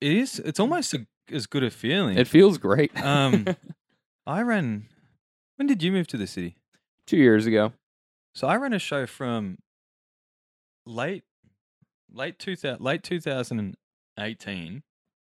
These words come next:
Speaker 2: Okay.
Speaker 1: So November two thousand eighteen, I think, was the first show, or October. And all the way through to, like,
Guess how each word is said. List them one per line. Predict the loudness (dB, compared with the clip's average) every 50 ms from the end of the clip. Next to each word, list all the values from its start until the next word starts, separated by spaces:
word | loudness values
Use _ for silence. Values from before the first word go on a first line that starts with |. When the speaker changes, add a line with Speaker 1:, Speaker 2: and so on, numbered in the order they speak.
| _ -10 -8
Speaker 2:
Okay. | 0 2 2 2 2 -2 -6 -8
Speaker 1:
So | -8 -6
November | -4 -4 -4 -4 -4 -6 -6 -8
two | -8 -8 -6
thousand | -4 -4 -4 -4 -6 -8
eighteen, | -8 -8 -8 -8 -8 -8 -8 -8
I | -10
think, | -10 -10 -12 -12 -12 -14
was | -18 -16 -16
the | -18
first | -14 -10 -8 -8 -8 -8
show, | -8 -8 -8 -6
or | -6 -6 -4 -4
October. | -6 -8 _ -8 -8 -8 -8 -10 -14 _ _ _ _ _ _ _ _ _ _ _ _ _ _
And | -12 -8 -6 -6 -6 -6 -8 -10 _ _ -8
all | -4 -4 -2 -2
the | -2 -2
way | -2 -2 -2
through | -4 -6 -6 -6 -4
to, | -4 -4
like, | -2 -2 -4 -4 -6